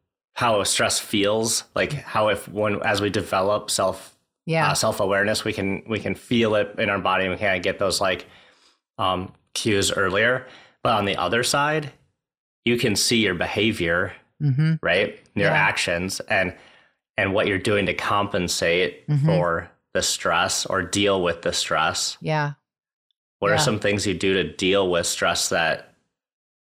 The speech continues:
Speaker 1: aren't particularly self-aware and reflective and all those, like, great
Speaker 2: Right.
Speaker 1: things we've been talking, <laughs> like, what's the
Speaker 2: Right.
Speaker 1: acting out part of it you do?
Speaker 2: <laughs> And I think that's a good
Speaker 1: <laughs>
Speaker 2: question to ask people. What is the acting out part?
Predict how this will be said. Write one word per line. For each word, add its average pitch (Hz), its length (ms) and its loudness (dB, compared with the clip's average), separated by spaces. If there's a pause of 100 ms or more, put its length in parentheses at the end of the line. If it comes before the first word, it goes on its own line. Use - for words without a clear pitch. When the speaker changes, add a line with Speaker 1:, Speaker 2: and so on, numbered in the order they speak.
(180)
Speaker 1:
aren't 101 340 -2
particularly 90 840 0 (1500)
self-aware 95 760 2
and 90 100 -2
reflective 95 540 0
and 92 80 0
all 92 140 2
those, 92 260 0
like, 92 260 -2
great 78 220 2
Speaker 2:
Right. - 80 2
Speaker 1:
things 98 220 -2
we've 92 120 -2
been 87 120 -2
talking, - 240 0
<laughs> - 40 -10
like, 156 200 0
what's 151 220 2
the 170 80 2
Speaker 2:
Right. 160 120 2
Speaker 1:
acting 104 320 -2
out 107 180 -2
part 98 200 0
of 92 80 -2
it 87 100 -4
you 101 140 -2
do? 104 280 -2 (300)
Speaker 2:
<laughs> - 460 0
And 160 180 0
I 175 80 0
think 311 160 -8
that's - 180 -4
a 147 60 0
good 165 160 0
Speaker 1:
<laughs> - 0 -
Speaker 2:
question 147 300 -4
to - 100 -8
ask 131 240 -2
people. 131 260 -8
What 139 160 -8
is 170 120 -6
the 131 80 -8
acting 127 300 -6
out 123 140 -12
part? 135 200 -4